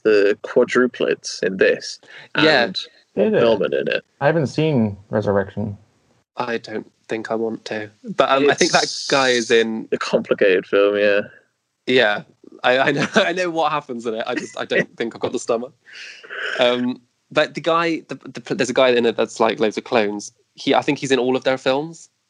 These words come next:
Speaker 1: Mm.
Speaker 2: I think he's in Amélie. I think he's in The Shop, isn't he?
Speaker 3: I found that aspect, like, I was amazed by how well they did, like, the cloning.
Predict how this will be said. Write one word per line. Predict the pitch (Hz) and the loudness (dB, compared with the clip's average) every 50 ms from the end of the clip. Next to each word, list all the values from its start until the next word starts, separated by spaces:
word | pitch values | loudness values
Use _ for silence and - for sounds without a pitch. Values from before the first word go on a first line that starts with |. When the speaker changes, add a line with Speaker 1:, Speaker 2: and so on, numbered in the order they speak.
| _ _ _ _ _ _ - | _ _ _ _ _ _ -4
Speaker 1:
Mm. | 127 123 123 120 113 | -2 0 0 0 0
Speaker 2:
I | 113 | 0
think | 135 160 | 0 0
he's | 175 180 147 139 | 0 0 0 0
in | 123 | 0
Amélie. | 113 110 110 107 107 | 0 0 0 0 0
I | 113 | 0
think | - 143 135 | -2 -4 -8
he's | 147 131 - | -8 -8 -6
in | 131 | -6
The | 123 | -6
Shop, | - - 156 123 - - | -2 -2 -4 -4 -4 -6
isn't | 123 117 101 | -8 -8 -8
he? | 98 _ _ _ _ - - | -8 _ _ _ _ -4 0
Speaker 3:
I | - 185 | 0 0
found | 185 - 247 240 240 247 247 240 226 196 - - _ _ _ _ _ _ _ _ _ _ - 170 196 - - | 0 0 0 2 2 4 4 4 2 2 -2 -8 _ _ _ _ _ _ _ _ _ _ -14 -14 -12 -6 -4
that | 143 127 165 170 180 - - - | -2 2 2 2 2 0 0 0
aspect, | 139 127 120 - - - 123 110 - - - - _ _ _ _ _ _ _ _ _ _ _ _ - - - - | 0 0 0 -4 -2 0 0 0 0 -2 -8 -10 _ _ _ _ _ _ _ _ _ _ _ _ -20 -20 -14 -4
like, | - 139 135 135 123 120 - - | 0 0 2 2 2 0 -2 -2
I | - 139 | 0 0
was | 139 156 151 135 127 - - _ _ - | 0 0 -2 -4 -6 -8 -14 _ _ -4
amazed | - 135 139 151 156 147 151 156 147 143 135 120 110 - - - - | -2 -2 0 2 2 2 2 2 2 2 0 0 -2 -6 -8 -2 0
by | 131 117 117 117 117 113 113 | 2 4 4 4 2 2 0
how | 113 117 120 117 117 | 0 0 2 2 2
well | 117 117 110 117 123 120 120 117 113 113 113 110 110 107 - _ - | 2 2 2 4 4 4 6 4 4 2 2 0 -2 -6 -10 _ -6
they | - 117 | -4 -4
did, | 104 123 120 110 - _ _ _ - - | 0 0 -2 -2 -4 _ _ _ -8 -2
like, | 123 123 110 110 | -2 -2 -2 -2
the | - - | -6 -10
cloning. | - - 131 131 135 147 160 170 | -4 -2 0 0 0 -2 -4 -6